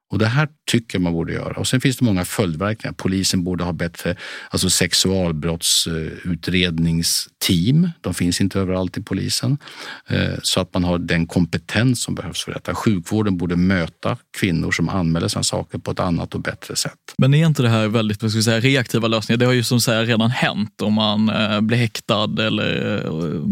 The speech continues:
Speaker 2: man,
Speaker 1: Jo,
Speaker 2: eh, döms, liksom.
Speaker 1: så kan man väl säga. Men jag har lite svårt att förstå den motreaktionen. När det har hänt så måste ju samhället möta det med en betydande kraft.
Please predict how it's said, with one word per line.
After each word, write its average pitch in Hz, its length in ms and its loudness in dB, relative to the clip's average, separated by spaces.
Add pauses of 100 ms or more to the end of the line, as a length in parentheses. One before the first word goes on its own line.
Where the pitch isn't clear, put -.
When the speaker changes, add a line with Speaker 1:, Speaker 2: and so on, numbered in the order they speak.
Speaker 2:
man, 135 160 6
Speaker 1:
Jo, 156 280 6
Speaker 2:
eh, 202 360 4
döms, 110 640 0
liksom. - 220 0
Speaker 1:
så - 360 2
kan 180 160 0
man 190 140 2
väl 190 100 2
säga. 117 400 2
Men 123 140 4
jag 131 80 4
har 147 100 2
lite 170 220 0
svårt 131 300 0
att 123 80 -6
förstå 151 280 2
den 120 140 2
motreaktionen. 110 640 0 (240)
När 123 220 4
det 123 100 0
har 117 280 0
hänt - 720 -2 (760)
så 135 160 4
måste 139 360 2
ju 104 80 0
samhället 95 560 0
möta 98 340 0
det 90 120 -2
med 87 140 0
en 82 400 -4
betydande 98 680 0
kraft. - 440 -6